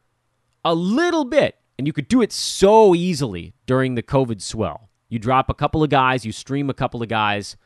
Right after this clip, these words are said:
you keep picking up and dropping all the time. This was a big deal in Roto 'cause you could find third stringers on the waiver wire that were gonna post top seventy value for a week. Same story in head-to-head.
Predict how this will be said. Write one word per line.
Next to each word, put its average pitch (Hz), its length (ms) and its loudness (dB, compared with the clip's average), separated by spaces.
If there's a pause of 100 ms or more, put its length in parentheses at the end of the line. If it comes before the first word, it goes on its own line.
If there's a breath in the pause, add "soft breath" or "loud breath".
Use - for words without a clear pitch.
(600)
you 131 100 -12
keep - 240 -8
picking 160 240 -2
up 147 160 -4
and 120 80 -8
dropping 123 380 -2
all 110 160 -6
the 101 80 -10
time. 127 320 -4
This 117 140 -8
was 104 120 -10
a 95 40 -10
big 151 200 0
deal 117 220 -2
in 98 80 -8
Roto 104 320 -2
'cause 90 200 -10
you 120 60 -8
could 104 240 -10 (520)
find 147 600 -4 (440)
third 165 580 -2
stringers 143 680 -4 (100)
on 127 160 -2
the 127 80 -2
waiver 135 340 -2
wire 95 380 -6
that 101 160 -8
were 110 80 -8
gonna 113 120 -8
post 123 300 -4
top 120 220 -2
seventy 131 340 -4
value 113 400 -2
for 92 220 -10
a 82 60 -10
week. 82 360 -12 (440)
Same 180 320 -2
story 170 380 0
in 123 80 -4
head-to-head. 131 540 -2